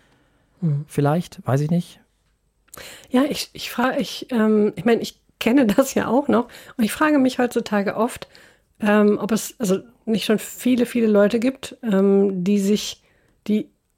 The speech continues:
Speaker 1: sich in ihrem Leben, die diese Erfahrung so noch nicht bewusst hatten, äh, ohne irgendwelche Lückenfüller fürs Warten,
Speaker 2: Und ja, und nicht
Speaker 1: ähm,
Speaker 2: haben wollen auch, ne?
Speaker 1: aufzuwachsen.
Speaker 2: Das gibt's ja auch.
Speaker 1: Und nicht haben wollen.
Speaker 2: Ja.
Speaker 1: Genau, genau. Aber ich glaube, also,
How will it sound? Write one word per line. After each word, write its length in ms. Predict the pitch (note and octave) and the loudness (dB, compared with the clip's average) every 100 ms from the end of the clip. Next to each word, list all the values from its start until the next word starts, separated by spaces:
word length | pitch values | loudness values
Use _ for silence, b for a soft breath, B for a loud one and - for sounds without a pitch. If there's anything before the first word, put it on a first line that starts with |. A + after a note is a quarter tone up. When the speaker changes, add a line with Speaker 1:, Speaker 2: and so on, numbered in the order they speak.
| _ | _
Speaker 1:
sich 280 | G3+ G3 - | -6 -6 -2
in 160 | A#3+ C4+ | 0 2
ihrem 220 | B3+ A#3 | 4 4
Leben, 420 | A3 A#3 A#3 A#3+ - | 4 4 4 2 0
die 140 | A3+ | 0
diese 200 | G#3+ A3+ | 2 2
Erfahrung 640 | A3+ - A#3+ A3+ A3+ A3 - | 0 0 2 4 4 2 -2
so 180 | G#3+ A#3+ | 0 2
noch 220 | A3 - | 2 0
nicht 120 | A3+ | -4
bewusst 400 | G#3+ G3+ G3+ - | -2 0 -2 -2
hatten, 280 | G3+ F3 F3+ B B B B B _ | -4 -2 -2 B B B B B _
äh, 200 | F#3+ F#3+ A3+ | 0 2 4
ohne 460 | G3+ G#3 F3+ F3 - _ _ _ _ - | 6 8 6 4 -2 _ _ _ _ 0
irgendwelche 460 | F#3+ F#3 F3+ F3 | 2 4 4 4
Lückenfüller 600 | F3+ F3+ F#3+ - F#3 E3 D#3+ | 2 2 0 0 2 2 0
fürs 280 | F3+ E3+ | -2 -4
Warten, 400 | E3+ E3 - E3+ | -4 -4 -2 0
Speaker 2:
Und 60 | D3+ | 4
ja, 180 | D3+ D3+ | 4 4
und 120 | D#3 | 4
nicht 140 | D#3 | 2
Speaker 1:
ähm, 40 | E3+ | 4
Speaker 2:
haben 220 | E3 C3+ | 4 4
wollen 240 | C#3 G3 G3 | 4 4 2
auch, 40 | |
ne? 60 | F3 | -2
Speaker 1:
aufzuwachsen. 400 | F3+ E3+ E3+ - | -2 2 2 2
Speaker 2:
Das 100 | F3+ | -2
gibt's 160 | B2+ - | -4 -4
ja 120 | - | -2
auch. 100 | B3+ | 2
Speaker 1:
Und 60 | |
nicht 140 | C4 B3+ | 2 2
haben 140 | C4+ | 2
wollen. 140 | B3+ F#3+ B B | 2 0 B B
Speaker 2:
Ja. 60 | - | 0
Speaker 1:
Genau, 240 | D#4 G#3+ B B B | 2 2 B B B
genau. 200 | - A#3 | 2 4
Aber 180 | - G3+ | 4 0
ich 80 | G3 | 2
glaube, 280 | A#3 A#3 G#3 | 2 4 4
also, 180 | G3+ | 2